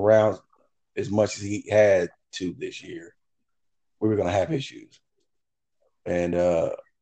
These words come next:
like I said, I just hate that it happened in that game. But it is what it is. Uh, it's still Chiefs Nation here, Sports Talk K C.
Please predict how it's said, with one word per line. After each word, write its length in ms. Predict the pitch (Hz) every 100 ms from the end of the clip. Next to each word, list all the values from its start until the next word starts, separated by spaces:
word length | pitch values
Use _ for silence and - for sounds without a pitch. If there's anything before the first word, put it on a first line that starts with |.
| _ -
like 160 | 92
I 60 | 87
said, 140 | 90
I 80 | 87
just 160 | 92 -
hate 220 | 95 85
that 100 | 87
it 80 | 82
happened 420 | 92 85 80 - _
in 160 | 87 85
that 200 | 82 -
game. 400 | - 65 - -
But 240 | 80 78 - _ _ _ _ _ _ -
it 80 | 123
is 220 | 123 110
what 160 | 107 101
it 80 |
is. 400 | 98 101 98 - _
Uh, 460 | 107 107 98 92 80 - _ _ _
it's 180 | - -
still 220 | 117 110
Chiefs 320 | 98 117 101
Nation 340 | 104 101 92 95
here, 300 | 107 104 95
Sports 340 | - 107 92
Talk 280 | - 98 92
K 180 | 98 92
C. 380 | - 101 101